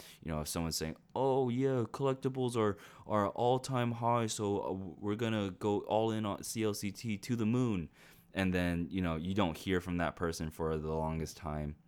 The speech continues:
or you don't see a comment about C L C T for the longest time, and the stock starts going down. And because it's going down and you went in on someone else's conviction, now you're sweating the position. And then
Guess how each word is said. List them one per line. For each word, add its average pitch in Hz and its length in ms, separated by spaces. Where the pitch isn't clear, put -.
or 98 100
you 95 80
don't 85 140
see 85 220
a 80 40
comment 80 400
about 78 220
C 80 140
L 78 80
C 80 160
T 76 160
for 78 100
the 78 100
longest 80 380
time, 76 320
and 82 140
the - 20
stock 80 320
starts 78 260
going 78 220
down. 76 380
And 82 200
because 87 280
it's 82 120
going 85 280
down 87 400
and 78 180
you 87 120
went 87 280
in 82 180
on 78 220
someone 78 260
else's 85 240
conviction, 78 640
now 80 140
you're 82 220
sweating 80 400
the 73 80
position. 76 520
And 90 160
then 82 300